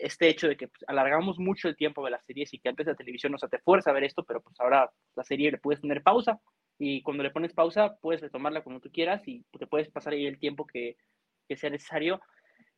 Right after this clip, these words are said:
Y, pues, habrá que ver cómo evoluciona la situación de los streamings, porque, pues, si, si bien es cierto que, pues, podrán no emplear a tanta gente como una manufacturera o una zona agrícola, pues, muchísimo dinero se mueve ahí, ¿no?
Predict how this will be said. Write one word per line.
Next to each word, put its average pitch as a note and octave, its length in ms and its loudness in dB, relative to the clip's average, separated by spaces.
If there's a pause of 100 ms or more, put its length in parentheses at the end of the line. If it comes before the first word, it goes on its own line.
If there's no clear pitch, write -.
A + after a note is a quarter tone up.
(140)
Y, G#3 120 2
pues, G3 160 -2
habrá F#3 180 2
que G#3 80 0
ver G3+ 160 2
cómo G#3 160 2
evoluciona F3+ 460 0
la F3 80 -2
situación E3 260 -10
de D#3+ 80 -2
los C#3+ 140 -10
streamings, G#3 500 -4
porque, - 300 -8
pues, C3+ 180 -14
si, C#3 540 -6
si - 120 -8
bien E3+ 200 2
es G#3 120 -2
cierto G3 320 -2
que, C#3+ 140 -2
pues, - 300 -14 (440)
podrán D#3 380 6
no F#3 100 0
emplear E3+ 460 4
a E3 80 2
tanta D3+ 240 -8
gente D#3 240 -10
como B2+ 220 -10
una C#3+ 280 -6 (480)
manufacturera C#3 960 2
o B2 320 2
una D3 320 -6
zona D3+ 220 -10
agrícola, D3 500 -4 (500)
pues, D#3 140 -2
muchísimo G#3+ 480 -4
dinero F3+ 240 -2
se D#3+ 100 -10
mueve D3+ 200 -2
ahí, F3+ 160 -4
¿no? C3 280 -8